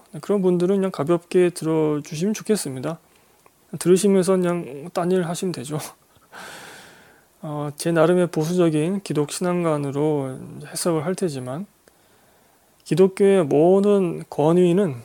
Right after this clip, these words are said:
성경에 있음을 먼저 밝히고요. 또한 이 방송편 내용보다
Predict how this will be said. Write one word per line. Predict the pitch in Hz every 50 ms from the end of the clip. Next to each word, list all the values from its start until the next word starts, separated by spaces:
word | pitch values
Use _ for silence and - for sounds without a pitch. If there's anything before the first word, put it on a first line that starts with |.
| - - -
성경에 | - - - 220 220 226 226 220 208 196
있음을 | 175 143 - - 156 139 131 135 143 185 208 - _ _ _ _ _ _ _ _ _ _ _ _ _
먼저 | - 139 139 135 131 135 131 127 131 131 - _ _ - - - -
밝히고요. | - 151 139 - - 170 156 151 147 135 131 160 196 _ _ _ _ _ _ _ _ _ -
또한 | - 160 156 151 151
이 | 156
방송편 | 147 - 151 147 143 - 175 170 160 - 170 165 147
내용보다 | 143 151 170 175 165 147 143 135 - - 175 180 151